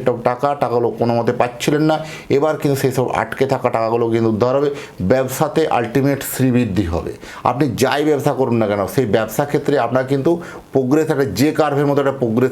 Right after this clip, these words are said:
কিন্তু আপনি লক্ষ্য করতে পারবেন। সবথেকে ভালো দিন হচ্ছে দু তারিখ থেকে সাত তারিখ যে সময়টা অত্যন্ত শুভ দিন, যে আপনার শুভ কাজ বা মনের ইচ্ছে সেই সব দিনগুলোতে করে ফেলুন।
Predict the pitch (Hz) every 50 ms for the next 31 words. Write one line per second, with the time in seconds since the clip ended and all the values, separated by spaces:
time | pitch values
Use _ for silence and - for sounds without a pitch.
0 | - - 131 120 110 127 127 160 170 143 117 117 113 - - 139 113 120 113 -
1 | - 104 101 98 92 87 87 78 73 - - - - - - - - - - -
2 | 147 143 131 127 175 170 165 170 143 127 123 143 143 151 156 156 135 143 151 156
3 | 151 151 143 151 - 160 156 135 110 101 127 127 - 156 147 143 156 143 - -
4 | - 147 139 156 143 - - 123 - - - - 139 139 139 - - - 67 87
5 | 123 113 113 131 131 123 - - 131 135 143 139 131 135 123 131 147 - - -
6 | - - - 131 139 135 131 - - 170 160 156 165 143 - - 143 135 151 151
7 | 151 151 151 147 127 131 127 120 123 127 127 120 - - 143 139 151 143 - 139
8 | 139 139 135 127 131 127 123 127 131 131 131 131 131 131 - - 156 147 143 139
9 | - - - - - - 151 143 139 - 151 131 127 117 127 127 135 131 131 127
10 | 127 131 135 135 139 135 143 143 151 156